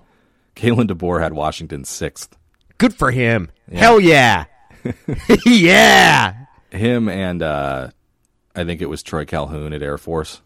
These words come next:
Speaker 2: Uh-huh.
Speaker 1: were the only, the only coaches to have Washington sixth.
Speaker 2: That's great.
Speaker 1: I tweeted it. I'm gonna find it to make sure of that. <laughs> Um,
Speaker 2: So who did that put them above?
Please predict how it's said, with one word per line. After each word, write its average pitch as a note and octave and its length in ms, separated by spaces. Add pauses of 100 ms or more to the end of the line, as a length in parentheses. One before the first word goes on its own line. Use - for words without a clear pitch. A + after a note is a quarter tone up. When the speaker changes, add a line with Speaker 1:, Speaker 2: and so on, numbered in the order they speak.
Speaker 2:
Uh-huh. A2+ 400 (440)
Speaker 1:
were F2 120
the E2 160
only, D#2+ 400 (160)
the F#2 120
only E2 160
coaches D#2+ 380
to D#2 80
have D2+ 160
Washington D2+ 400
sixth. - 460 (680)
Speaker 2:
That's D#3+ 200
great. C3+ 440 (240)
Speaker 1:
I F2+ 140
tweeted D#2 340
it. D2 40
I'm D2+ 120
gonna C#2+ 140
find C2 260
it - 80
to C#2+ 60
make C2+ 160
sure C2 180
of C2+ 140
that. C2 200 (420)
<laughs> - 480
Um, C3+ 360 (840)
Speaker 2:
So F#3 180
who G#3 120
did A#3+ 140
that G3 180
put - 160
them D3 160
above? B2+ 640